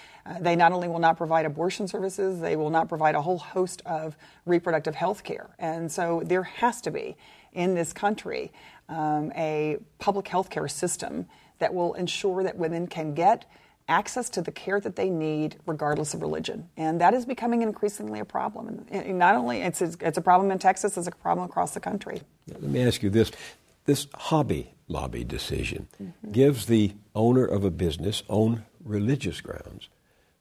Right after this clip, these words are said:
Speaker 2: the power to deny coverage of birth control to
Speaker 1: Correct.
Speaker 2: his employees,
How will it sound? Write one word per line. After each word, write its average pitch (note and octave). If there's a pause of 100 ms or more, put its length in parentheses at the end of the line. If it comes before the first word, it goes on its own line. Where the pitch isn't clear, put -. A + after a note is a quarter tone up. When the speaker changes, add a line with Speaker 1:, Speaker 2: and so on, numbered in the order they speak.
Speaker 2:
the G2
power A#2+
to G#2+
deny G#2+ (360)
coverage F#2
of E2+
birth G2
control C#2 (320)
to -
Speaker 1:
Correct. D#2+
Speaker 2:
his F2
employees, D#2+